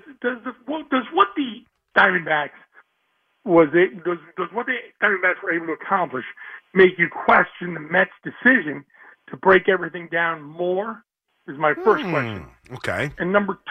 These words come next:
Speaker 1: two.
Speaker 2: Number two.
Speaker 1: Number two. <laughs> Number two, yeah. You're very funny. Uh, when,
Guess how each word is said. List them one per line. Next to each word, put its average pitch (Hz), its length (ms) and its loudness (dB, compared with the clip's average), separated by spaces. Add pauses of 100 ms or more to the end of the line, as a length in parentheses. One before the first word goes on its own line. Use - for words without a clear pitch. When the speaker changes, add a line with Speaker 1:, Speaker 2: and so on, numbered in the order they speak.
Speaker 1:
two. 269 160 8
Speaker 2:
Number 220 220 4
two. 214 200 0
Speaker 1:
Number 185 320 0
two. 226 300 0 (680)
<laughs> - 240 -6 (160)
Number - 240 -6
two, 139 160 4
yeah. 120 240 -6 (260)
You're - 100 -4
very - 240 0
funny. 214 160 -16 (460)
Uh, 165 300 8 (1200)
when, 359 260 2